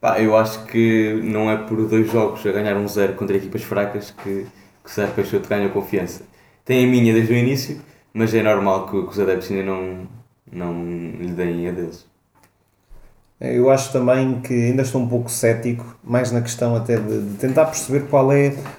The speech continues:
Speaker 2: o plano. É um treinador jovem, é normal que se demore um bocadinho mais, ahm, a, a, a, pronto, a instituir um, um plano de jogo e um, um esquema para a equipa ter jogos positivos e para ganhar,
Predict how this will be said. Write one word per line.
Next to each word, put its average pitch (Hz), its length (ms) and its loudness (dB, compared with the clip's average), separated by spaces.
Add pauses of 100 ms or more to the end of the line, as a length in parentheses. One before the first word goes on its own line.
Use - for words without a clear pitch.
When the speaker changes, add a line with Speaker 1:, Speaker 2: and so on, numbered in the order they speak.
(100)
Speaker 2:
o 131 120 -2
plano. 92 540 2 (100)
É 123 60 0
um 127 60 0
treinador 135 300 2
jovem, 147 680 4 (300)
é 143 100 6
normal 135 640 6
que - 60 -6
se - 180 -4
demore 131 280 4
um 123 100 0
bocadinho 123 340 2
mais, 117 640 4 (340)
ahm, 104 880 6 (100)
a, 135 880 2
a, - 20 2
a, - 40 -2
pronto, 175 280 2
a 135 80 6
instituir 143 480 0
um, 131 360 2
um 123 40 0
plano 131 240 4
de 113 80 0
jogo 120 380 6
e 104 100 2
um, 104 580 0 (220)
um 120 60 2
esquema 117 640 2
para 104 120 6
a 107 40 6
equipa 113 320 -2
ter 110 180 2
jogos 107 380 0
positivos 104 500 -2
e 101 80 0
para 101 140 -2
ganhar, 113 600 4